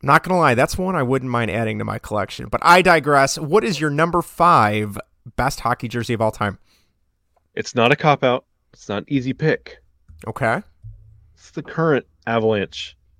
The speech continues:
Speaker 2: jersey. At number five, mind you.
Speaker 1: Good pick. Good
Speaker 2: It's,
Speaker 1: pick.
Speaker 2: it's not just 'cause I do an Avalanche show. It's not 'cause I'm an Avalanche fan. That number five, and I picked this over,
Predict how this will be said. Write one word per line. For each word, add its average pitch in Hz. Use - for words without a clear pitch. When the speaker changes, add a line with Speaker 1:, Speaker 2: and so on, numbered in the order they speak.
Speaker 2:
jersey. 85
At 131
number 180
five, 95
mind 90
you. -
Speaker 1:
Good 208
pick. -
Good 170
Speaker 2:
It's, 180
Speaker 1:
pick. 196
Speaker 2:
it's 127
not 180
just 214
'cause 175
I 156
do 139
an 95
Avalanche 101
show. 98
It's 95
not 95
'cause 92
I'm 98
an 95
Avalanche 104
fan. 110
That 151
number 151
five, 135
and 113
I 104
picked -
this 135
over, 120